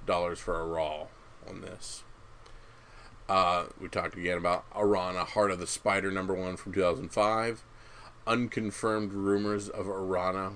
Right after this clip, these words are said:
will be the Spider-Woman in Olivia Wilde's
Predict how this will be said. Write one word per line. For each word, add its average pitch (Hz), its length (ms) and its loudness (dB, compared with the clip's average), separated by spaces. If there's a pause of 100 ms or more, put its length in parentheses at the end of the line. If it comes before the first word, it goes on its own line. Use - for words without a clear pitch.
will 92 80 -8
be 92 220 -2 (560)
the 101 180 -4
Spider-Woman 113 1120 0
in 95 140 -4
Olivia 95 460 2
Wilde's 92 560 2